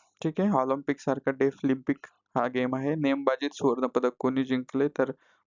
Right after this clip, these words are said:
मोहित सिं-, संधू यांनी हे पदक जिंकले. ऑप्शन सी असं या प्रश्नाचं उत्तर आहे. बघा, पंजाबमधील फाजिल्का येथील रहिवासी असलेल्या मोहित संधूने टोकियो येथे झालेल्या डेलिफिकमध्ये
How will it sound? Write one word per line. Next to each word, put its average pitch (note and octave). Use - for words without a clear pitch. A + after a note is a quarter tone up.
मोहित D3
सिं-, D3
संधू D#3+
यांनी C3
हे D#3+
पदक B2
जिंकले. B2+
ऑप्शन -
सी D3
असं C3
या A#2
प्रश्नाचं A#2+
उत्तर B2+
आहे. D3
बघा, E3
पंजाबमधील E3
फाजिल्का E3+
येथील D#3
रहिवासी C#3+
असलेल्या C#3+
मोहित C#3
संधूने C3
टोकियो C#3
येथे C3+
झालेल्या B2+
डेलिफिकमध्ये D#3